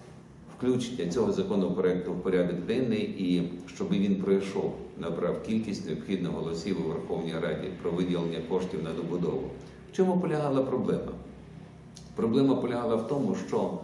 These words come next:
раніше ті кошти, які виділялися з державного бюджету, йшли на реставрацію, будів-, на реконструкцію і на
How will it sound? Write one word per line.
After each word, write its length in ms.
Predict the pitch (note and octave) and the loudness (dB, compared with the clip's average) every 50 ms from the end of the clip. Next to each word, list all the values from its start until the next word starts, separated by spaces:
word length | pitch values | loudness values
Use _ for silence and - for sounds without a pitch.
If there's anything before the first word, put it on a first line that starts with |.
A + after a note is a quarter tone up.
| - - - - - - - - | -10 -14 -14 -14 -16 -14 -8 -2
раніше 540 | - G#2+ A2 B2+ C#3+ - - - - - - - - - - - | 2 4 6 6 6 4 4 0 0 -2 -2 -4 -6 -10 -10 -6
ті 100 | - A2+ | -4 -2
кошти, 340 | A2+ - C#3+ C3 - - G2+ | 0 2 2 2 2 2 2
які 220 | G2 F#2+ - A2+ | 2 2 2 0
виділялися 800 | G2 G2+ G2+ G2 A2 A2+ A2+ A#2 A2+ - - - - - - - - - - - - - - - - - - - - | 0 2 2 2 4 4 6 6 4 4 2 0 -2 -4 -6 -8 -8 -10 -12 -14 -14 -16 -18 -20 -20 -20 -18 -16 -10
з 80 | - E2 | -4 0
державного 480 | G2+ A2 A2 A#2 A#2 G2+ G2 F#2+ F#2 F2+ | 0 2 4 4 4 4 4 4 2 2
бюджету, 560 | F2 D#2+ F#2 F2 F#2 A2+ B2+ B2 - A2 - - - - - - - - - - - - | 0 0 0 0 2 2 2 2 2 -2 -4 -4 -6 -10 -14 -14 -16 -18 -18 -16 -10 -4
йшли 280 | - G2 F#2 - B2+ A#2+ | -4 -2 0 2 2 4
на 420 | G#2+ G2 F2 E2 D#2+ D#2 - - - | 4 4 4 2 0 0 -2 -2 2
реставрацію, 640 | - - - - A2+ G#2 G#2 A2+ G2+ F#2 - - F#2 | 2 2 2 2 2 4 6 6 4 4 2 0 -2
будів-, 340 | E2+ F2+ E2+ G2+ G#2 G2 G2+ | -2 0 0 0 0 2 2
на 240 | F#2+ F#2+ F#2 F2+ F2+ | 2 4 4 4 2
реконструкцію 840 | F#2+ F#2 - G2 - - - C3 C3 - - - - G2 D#2+ D2 - - | 2 2 2 0 -2 0 2 2 2 2 0 -2 -2 -2 0 0 0 0
і 100 | - F#2+ | 0 0
на 340 | F2+ F2 F#2 D#2 C#2+ C#2 C2+ | 2 2 2 0 0 -4 -6